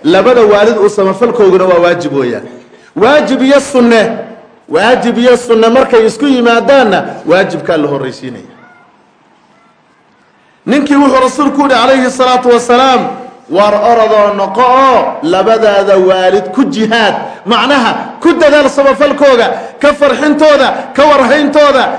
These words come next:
ku dadaal. Wuu noqday ninkii khalaas.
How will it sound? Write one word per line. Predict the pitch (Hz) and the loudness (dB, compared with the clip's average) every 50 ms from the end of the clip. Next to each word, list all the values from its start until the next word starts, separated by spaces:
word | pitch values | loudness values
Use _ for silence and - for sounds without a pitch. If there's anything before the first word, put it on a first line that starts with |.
| - - - - - - _ - | -12 -14 -20 -20 -20 -20 _ -10
ku | - 202 | -8 -6
dadaal. | - - 170 151 156 156 139 117 - - - - - - - _ _ _ _ _ _ _ _ _ _ _ _ _ _ _ _ _ _ _ _ _ | -2 -2 0 0 0 0 -2 -4 -6 -10 -14 -18 -20 -20 -20 _ _ _ _ _ _ _ _ _ _ _ _ _ _ _ _ _ _ _ _ _
Wuu | 143 185 | -6 -4
noqday | 190 180 170 165 175 175 | -4 -4 -4 -2 -2 -2
ninkii | 170 180 175 - 156 135 | -2 -4 -6 -8 -10 -10
khalaas. | 139 135 131 117 - | -8 -10 -10 -10 -12